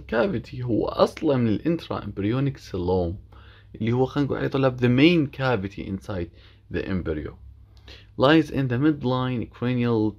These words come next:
to precaudal plate، موجود في الوسط يعني. يقول شوف،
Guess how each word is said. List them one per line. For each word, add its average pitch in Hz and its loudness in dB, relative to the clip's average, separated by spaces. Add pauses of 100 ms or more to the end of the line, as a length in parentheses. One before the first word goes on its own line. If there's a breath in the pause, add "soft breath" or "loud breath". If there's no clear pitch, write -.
to 107 0 (400)
precaudal 101 0 (160)
plate، - -10 (160)
موجود 113 0
في - -8
الوسط 95 -6
يعني. - -18 (840 loud breath)
يقول 143 -2
شوف، 151 2